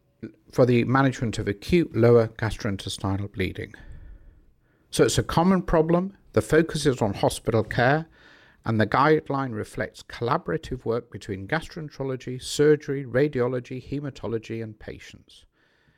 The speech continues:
It's a great summary, including the key points and reference to the specifics of management.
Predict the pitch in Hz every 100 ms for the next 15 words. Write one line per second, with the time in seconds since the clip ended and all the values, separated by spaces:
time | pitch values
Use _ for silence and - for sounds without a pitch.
0 | _ - 120 - 175 202 - - 160 170
1 | 170 185 _ _ _ _ 117 117 143 127
2 | 120 110 - 202 202 185 175 - - 101
3 | 135 139 151 131 - 110 104 - 113 -
4 | 143 - - - 117 113 95 85 - 87